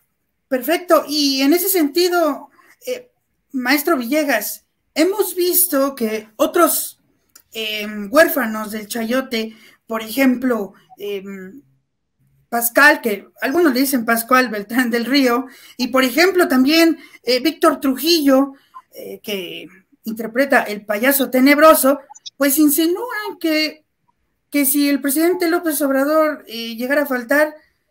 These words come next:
se puede militarizar el país, quedando bajo la tutela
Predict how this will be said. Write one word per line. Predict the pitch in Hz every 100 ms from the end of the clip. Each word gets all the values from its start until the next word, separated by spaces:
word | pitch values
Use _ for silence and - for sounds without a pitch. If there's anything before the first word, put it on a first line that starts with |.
| _
se | - 269
puede | 269 285 302 294 262 240 226 220 - _ _
militarizar | 247 240 233 240 240 226 302
el | 294
país, | 285 254 320 339 330 - - _ _ -
quedando | 254 262 277 294 285
bajo | 247 226 240
la | 226 220 220
tutela | 226 - 269 269 262